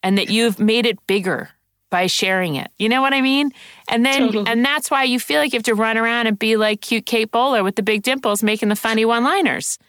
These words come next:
Speaker 1: And that's, it's just a fact to be acknowledged. There's
Speaker 2: I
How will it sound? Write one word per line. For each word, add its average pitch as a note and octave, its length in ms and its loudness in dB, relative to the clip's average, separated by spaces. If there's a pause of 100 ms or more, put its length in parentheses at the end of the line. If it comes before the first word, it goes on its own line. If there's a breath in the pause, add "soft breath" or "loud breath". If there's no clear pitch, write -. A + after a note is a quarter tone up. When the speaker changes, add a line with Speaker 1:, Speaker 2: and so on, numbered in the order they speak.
(280 soft breath)
Speaker 1:
And C4+ 160 2
that's, D#4+ 420 -2 (840 soft breath)
it's C4+ 140 -2
just F4 160 -2
a D#4 60 0
fact F#3 500 -2
to G3+ 80 -2
be F3+ 140 0
acknowledged. C#3+ 560 0
There's A4 140 2
Speaker 2:
I - 20 4